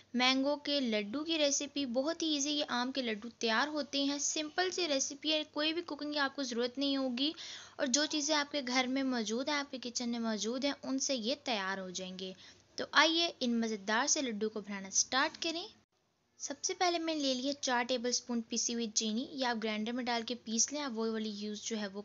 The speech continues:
कर सकते हैं। इसके बाद साथ ही मैंने ले ली है मैंगो की प्यूरी, तीन से चार टेबलस्पून। ये भी आप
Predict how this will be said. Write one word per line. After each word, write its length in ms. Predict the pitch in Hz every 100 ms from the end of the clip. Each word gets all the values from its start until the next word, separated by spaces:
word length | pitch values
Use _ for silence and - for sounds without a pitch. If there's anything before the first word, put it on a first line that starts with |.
| -
कर 120 | 240
सकते 360 | - 311 - 320
हैं। 180 | 320 - - - - _ _
इसके 300 | 330 - 415
बाद 260 | 339 294 294
साथ 380 | - 262 262 285
ही 40 |
मैंने 240 | 294 277
ले 160 | 254 240
ली 140 | 233 240
है 160 | 247
मैंगो 360 | 240 214 202 214
की 140 | 220 220
प्यूरी, 380 | - 220 220 339 -
तीन 180 | 247
से 200 | 233 - 240 - - - -
चार 200 | 240 226
टेबलस्पून। 640 | 233 285 269 302 - 302 339 - - - - -
ये 140 | 285
भी 120 | 269
आप 220 | 302 285